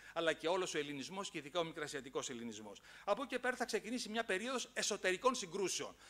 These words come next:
με πολύ μεγάλη ένταση μεταξύ βασιλικών και βενιζελικών. Θα γίνουν εκλογές, επανειλημμένα εκλογές, ο μονάρχης έχει αυξημένα δικαιώματα, παρετεί,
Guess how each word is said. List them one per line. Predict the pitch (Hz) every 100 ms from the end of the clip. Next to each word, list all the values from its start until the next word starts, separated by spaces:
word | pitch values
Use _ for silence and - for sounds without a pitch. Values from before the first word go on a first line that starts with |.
| -
με | -
πολύ | - 220 285
μεγάλη | 269 226 226 208
ένταση | 202 170 151 - 117
μεταξύ | - 156 160 -
βασιλικών | 190 175 190 165 208 190
και | 165
βενιζελικών. | 156 151 147 131 131 123 123 - - - -
Θα | 226
γίνουν | 190 240 262 247 -
εκλογές, | - 185 160 147 202 220
επανειλημμένα | 190 170 165 180 233 214
εκλογές, | 185 170 143 185 190 - - -
ο | 175
μονάρχης | 180 175 220 220 -
έχει | 220
αυξημένα | 208 - 180 208 247 214
δικαιώματα, | - 196 190 185 180 208 202
παρετεί, | 170 165 170 247